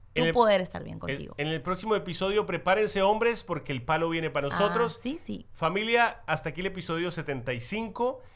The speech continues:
Speaker 2: Eh, bueno, si quieren ver esto en video, ya lo, ya está en YouTube.
Speaker 1: Ajá.
Speaker 2: Eh, nos encuentran como Santi y Laurita.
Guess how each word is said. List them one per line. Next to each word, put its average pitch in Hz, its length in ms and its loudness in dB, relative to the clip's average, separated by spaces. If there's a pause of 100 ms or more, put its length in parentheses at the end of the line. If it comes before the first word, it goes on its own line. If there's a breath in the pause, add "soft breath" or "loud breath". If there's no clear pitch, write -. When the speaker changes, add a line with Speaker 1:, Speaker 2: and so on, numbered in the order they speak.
(220 loud breath)
Speaker 2:
Eh, 117 760 -2
bueno, 131 300 -2
si 117 160 -8
quieren 143 520 -4
ver 131 240 -2
esto 135 180 -4
en 131 100 -4
video, 127 340 -2
ya 127 420 0
lo, 120 220 -2
ya 117 120 -2
está 123 180 -2
en 127 60 -2
YouTube. 165 460 -2
Speaker 1:
Ajá. 170 320 -4
Speaker 2:
Eh, 190 60 -8
nos 110 180 -6
encuentran 120 360 -6
como 120 200 -4
Santi 127 320 -4
y - 20 -6
Laurita. 156 500 -2